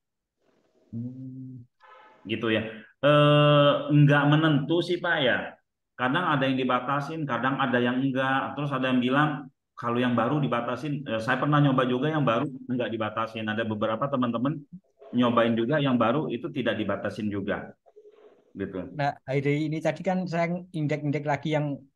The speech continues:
Speaker 1: kemarin banyak, tapi cuma dibatasi tiga kali, habis itu nggak bisa lagi.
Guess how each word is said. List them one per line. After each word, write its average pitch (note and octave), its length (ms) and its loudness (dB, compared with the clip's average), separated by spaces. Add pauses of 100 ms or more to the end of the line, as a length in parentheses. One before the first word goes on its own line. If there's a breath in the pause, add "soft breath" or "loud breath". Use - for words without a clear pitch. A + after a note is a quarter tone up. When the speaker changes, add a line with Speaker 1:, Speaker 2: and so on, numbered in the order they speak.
Speaker 1:
kemarin B2+ 480 -4
banyak, A#2 480 -4
tapi D#3+ 160 -6
cuma G3 240 0
dibatasi E3 480 -2
tiga E3 240 -2
kali, D3 400 0
habis B2 240 -8
itu D#3 160 -8
nggak A2 160 -6
bisa A2 240 -12
lagi. - 240 -14